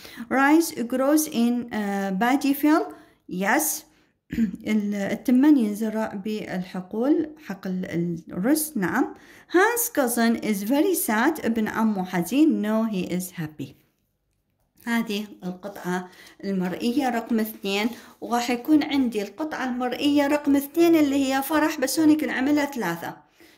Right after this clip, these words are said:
لأنه جزاء عملهم كل وحدة بوحدة. هوني هاي القطعة تحكي عن فرح، أتصور واضحة كثير بالفيديو. زين، حقدمها أكثر حتى تكون أكثر وضوحا لكم. اعملوا زوم،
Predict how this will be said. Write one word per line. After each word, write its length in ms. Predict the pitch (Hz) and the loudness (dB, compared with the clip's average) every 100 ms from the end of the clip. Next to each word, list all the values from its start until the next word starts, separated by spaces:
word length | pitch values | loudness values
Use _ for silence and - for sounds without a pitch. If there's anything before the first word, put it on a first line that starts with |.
| _ | _
لأنه 260 | 220 240 254 | -6 -4 -4
جزاء 420 | 233 233 233 240 | -2 -2 -2 -2
عملهم 520 | 175 - 208 214 220 | -2 -4 -4 -2 -2
كل 200 | 226 269 | -2 -4
وحدة 220 | 302 233 | -4 -4
بوحدة. 460 | 175 - - 156 151 _ _ _ _ _ _ - | -6 -8 -14 -14 -16 _ _ _ _ _ _ 0
هوني 340 | 254 254 330 | 2 6 4
هاي 140 | 247 208 | 4 -2
القطعة 360 | - - 175 | -6 -10 -8
تحكي 560 | 190 190 - 214 190 185 | -8 -12 -10 -6 -6 -6
عن 120 | 180 180 | -6 -6
فرح، 460 | 196 240 392 - - | -6 -6 -6 -8 -16
أتصور 460 | 190 - 185 170 175 | -18 -12 -10 -8 -8
واضحة 360 | 190 190 - 185 | -8 -8 -12 -16
كثير 300 | - 202 175 | -12 -8 -6
بالفيديو. 600 | 170 151 196 190 269 - - _ _ _ _ _ _ - | -4 -6 -8 -8 -6 -6 -8 _ _ _ _ _ _ -12
زين، 380 | - 180 294 311 - _ _ _ _ _ _ _ _ _ _ | -4 0 0 -2 -10 _ _ _ _ _ _ _ _ _ _
حقدمها 680 | - 185 170 170 190 226 - | -20 -20 -18 -12 -8 -8 -8
أكثر 320 | 226 - 277 | -12 -8 -8
حتى 320 | 302 226 - | -8 -10 -10
تكون 240 | 214 - 214 | -10 -8 -6
أكثر 380 | 233 - 202 190 | -6 -8 -6 -4
وضوحا 440 | 175 190 190 185 | -6 -6 -6 -6
لكم. 380 | 190 220 349 339 | -4 -2 0 -2
اعملوا 360 | 170 180 170 | -2 -2 -2
زوم، 400 | 180 233 294 427 | -2 0 0 0